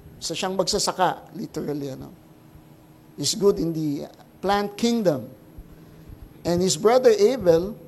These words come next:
was the one who is keeping the flock. Siya po ay isang pastol. And both occupations were respectable.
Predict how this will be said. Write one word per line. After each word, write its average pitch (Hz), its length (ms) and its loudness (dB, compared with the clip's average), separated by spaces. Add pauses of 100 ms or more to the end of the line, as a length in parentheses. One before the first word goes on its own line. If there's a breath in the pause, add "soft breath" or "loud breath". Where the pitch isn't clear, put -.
(380)
was 165 160 -2
the 208 80 4
one 208 200 2
who 220 80 -4
is 180 120 2
keeping 180 360 -4
the 175 120 -4
flock. 214 320 -10
Siya - 160 -4
po 196 160 -6
ay 170 120 -2
isang 165 200 -4
pastol. 165 560 -8 (1500)
And 208 160 -2
both - 240 0
occupations 254 720 -2
were 185 120 0
respectable. 160 680 -4